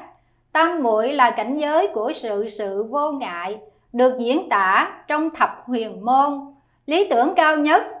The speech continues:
trong đạo Bồ Tát là an trụ trong mười thứ tam muội ấy, hoặc an trụ trong Pháp giới, vận hành hạnh nguyện độ sinh.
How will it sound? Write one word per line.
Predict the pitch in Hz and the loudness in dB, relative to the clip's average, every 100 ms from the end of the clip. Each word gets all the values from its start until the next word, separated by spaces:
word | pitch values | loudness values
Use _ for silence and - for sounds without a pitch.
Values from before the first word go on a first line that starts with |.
| - | -6
trong | 294 302 311 | -2 0 2
đạo | 220 190 | 2 2
Bồ | 226 226 208 | 2 2 0
Tát | 233 240 285 403 - _ _ | 2 4 4 0 -8 _ _
là | 254 254 233 | 4 6 6
an | 294 320 339 | 4 2 0
trụ | 247 202 208 233 - | -2 0 -2 -4 -4
trong | 302 311 | -4 -2
mười | 269 240 202 | 0 0 0
thứ | - 277 330 | -4 -4 -4
tam | 311 294 294 | -2 -2 -2
muội | 202 190 | -6 -6
ấy, | 202 247 294 403 - _ _ | -4 -4 -4 -10 -16 _ _
hoặc | 269 247 - - | 2 2 2 2
an | - 320 320 | 2 2 -2
trụ | 202 180 214 | -4 -6 -6
trong | 294 294 285 | -4 -4 -2
Pháp | 302 - | -4 -4
giới, | 247 262 269 330 415 - _ - | -2 0 0 -2 -8 -18 _ 2
vận | 247 247 | 6 6
hành | 320 294 269 269 262 - - | 4 4 2 0 -6 -10 -6
hạnh | 226 262 | -4 -2
nguyện | 277 247 214 247 | 0 0 0 0
độ | 240 208 | 0 0
sinh. | 214 302 294 294 294 - | -4 -4 -2 -4 -6 -16